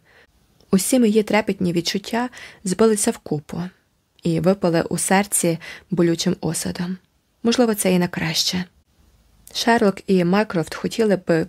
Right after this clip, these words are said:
повернути маму до Ференделу, але вона не бажала там бути. Коли я її знайду, саме так, не якщо, а коли, то не проситиму в неї нічого, що могло б зробити її нещасною.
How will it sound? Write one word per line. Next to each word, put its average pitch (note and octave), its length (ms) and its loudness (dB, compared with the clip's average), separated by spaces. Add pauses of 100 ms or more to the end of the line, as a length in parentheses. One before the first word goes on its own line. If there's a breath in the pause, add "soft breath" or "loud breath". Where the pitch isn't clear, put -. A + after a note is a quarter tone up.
повернути F3+ 540 2
маму F3+ 280 2
до F#3+ 120 0
Ференделу, D3+ 720 -2 (460 loud breath)
але F#3+ 220 2
вона F#3 240 2
не F#3+ 100 2
бажала F#3+ 400 -2
там D#3 220 -4
бути. E3+ 440 -6 (400)
Коли F#3 220 4
я F#3+ 160 6
її F#3+ 220 4
знайду, F#3 500 -2 (380 loud breath)
саме F3 280 2
так, - 380 -2
не D3+ 120 4
якщо, D#3 540 0
а E3 160 -2 (100)
коли, E3 340 0 (480 soft breath)
то G3+ 100 2
не G#3+ 100 6
проситиму A#3+ 480 2
в D#3+ 80 2
неї D#3+ 180 4
нічого, D#3 520 0
що D3+ 300 -4
могло E3+ 280 2
б - 60 -12
зробити F3 400 2
її D#3 180 2
нещасною. D#3+ 760 -4